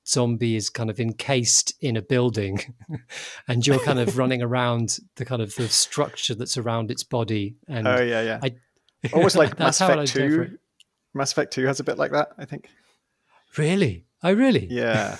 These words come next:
Speaker 1: <laughs>
Speaker 2: I
Speaker 1: It sounds like
Speaker 2: don't
Speaker 1: a
Speaker 2: wanna
Speaker 1: good
Speaker 2: s-
Speaker 1: plan, a good idea.
Speaker 2: <laughs> It, I remember it being very goofy in Mass Effect two because it, I was quite into,
Speaker 1: <laughs>
Speaker 2: into Mass Effect, and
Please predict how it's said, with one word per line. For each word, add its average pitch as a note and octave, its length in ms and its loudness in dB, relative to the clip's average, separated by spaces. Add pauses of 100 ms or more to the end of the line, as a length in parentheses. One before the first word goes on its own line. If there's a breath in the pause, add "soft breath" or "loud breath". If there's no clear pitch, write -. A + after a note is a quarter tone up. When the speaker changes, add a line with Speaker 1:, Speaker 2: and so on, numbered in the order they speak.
(160)
Speaker 1:
<laughs> - 180 -10
Speaker 2:
I A#2 260 2
Speaker 1:
It F3 100 -4
sounds F#3+ 220 2
like G3 80 -4
Speaker 2:
don't - 20 2
Speaker 1:
a C3+ 40 4
Speaker 2:
wanna A#2+ 120 0
Speaker 1:
good - 40 2
Speaker 2:
s- - 100 0
Speaker 1:
plan, D3 260 -2
a C#3+ 40 -10
good C3+ 140 -4
idea. A#2+ 440 -4
Speaker 2:
<laughs> - 60 -20 (1120 loud breath)
It, D#3+ 100 8
I D3+ 220 8
remember D3+ 280 4
it A2 80 -2
being A#2 180 0
very G#2+ 400 2
goofy G#2 320 -8
in G2 60 -6
Mass G2+ 140 -6
Effect - 200 -10
two G2+ 160 -6
because G2 300 -8
it, A2+ 120 -4 (140)
I A2 80 -2
was G#2+ 140 -4
quite - 280 2
into, A2 420 -2 (160)
Speaker 1:
<laughs> - 80 -20
Speaker 2:
into A#2+ 220 -4
Mass A2 200 -2
Effect, - 420 -4
and G2+ 280 -8